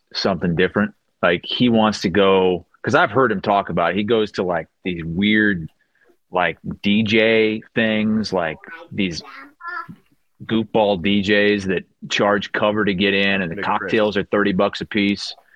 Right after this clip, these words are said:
Speaker 1: What do you got, a little? Oh.
Speaker 2: Elise, Elise wanted to say hi to you.
Speaker 1: So I had
Speaker 2: Say
Speaker 1: my
Speaker 2: hi.
Speaker 1: dad come in, and you had your, you had your little daughter. Hi, Elise. <laughs>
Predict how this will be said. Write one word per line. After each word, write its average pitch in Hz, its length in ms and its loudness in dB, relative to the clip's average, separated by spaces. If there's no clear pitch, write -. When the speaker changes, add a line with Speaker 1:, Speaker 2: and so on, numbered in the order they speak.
Speaker 1:
What 117 80 0
do 104 60 2
you 87 40 -6
got, 90 160 2
a 87 40 0
little? 87 280 -4
Oh. 131 320 2
Speaker 2:
Elise, 117 140 -6
Elise 120 260 -4
wanted 117 200 -2
to 95 60 -10
say 101 200 -4
hi 92 180 -2
to 87 100 -6
you. 80 200 -8
Speaker 1:
So 113 240 -2
I 120 80 2
had 127 160 2
Speaker 2:
Say 110 60 2
Speaker 1:
my 110 80 2
Speaker 2:
hi. 113 220 4
Speaker 1:
dad 104 80 -6
come 101 160 0
in, 101 180 0
and 98 120 0
you 104 80 4
had 101 160 2
your, 90 260 -2
you 107 120 0
had 110 140 2
your 101 120 2
little 101 180 2
daughter. 98 280 2
Hi, 120 180 2
Elise. 110 340 0
<laughs> - 80 -4